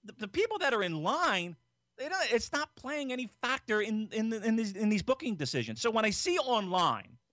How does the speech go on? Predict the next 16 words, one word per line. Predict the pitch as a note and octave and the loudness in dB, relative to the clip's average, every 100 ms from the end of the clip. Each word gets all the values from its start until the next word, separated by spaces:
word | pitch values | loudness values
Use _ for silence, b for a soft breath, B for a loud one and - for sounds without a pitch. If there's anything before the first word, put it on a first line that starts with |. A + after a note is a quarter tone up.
| _ _ _ _ _ - | _ _ _ _ _ 0
all | C4 D4+ | 4 4
these | D4+ G#3+ | 2 -6
people | A#3 G#3 G3 | -6 -6 -4
going | G3 E3 B2+ - | -2 -2 -4 -2
batshit | F#3 G3 - G3+ - | -2 -2 -6 -8 -8
crazy | - G#3 G#3 C#3+ | -6 -6 -4 -4
over | B2 A#2+ | -4 -4
some | - G3+ | -6 -6
of | F3 | -6
these | E3 | -8
booking | - G3+ A3 | -6 -6 -6
decisions, | C#3+ A#2+ C3+ A2+ A2+ G#2+ b b b | -8 -6 -6 -6 -8 -12 b b b
you | A3+ A3+ | -4 -2
need | F4 A4 G4+ | 0 0 -2
to | - | -2
pause | - C4+ F3+ G#2 - - | 2 4 2 -2 -10 -20